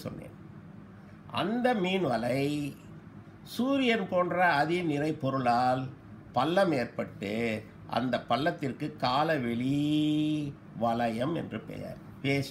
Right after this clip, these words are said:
டைம் கர்வேச்சர். இங்க பாருங்கள், என்ன சொல்கின்றார் ஐன்ஸ்டைன், இது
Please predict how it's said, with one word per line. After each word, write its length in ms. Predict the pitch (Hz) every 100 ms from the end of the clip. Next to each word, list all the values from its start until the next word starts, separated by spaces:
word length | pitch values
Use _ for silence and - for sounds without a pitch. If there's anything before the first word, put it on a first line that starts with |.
| -
டைம் 200 | 101 104 -
கர்வேச்சர். 640 | - - - - - - - - -
இங்க 140 | 156 135 123
பாருங்கள், 340 | 113 98 - - - - - - - - - - - - - - -
என்ன 100 | 117 185 180
சொல்கின்றார் 480 | 143 135 120 107 107 117
ஐன்ஸ்டைன், 640 | 127 - 104 98 104 143 - - - - - - - - - - - - - 123 156
இது 200 | 190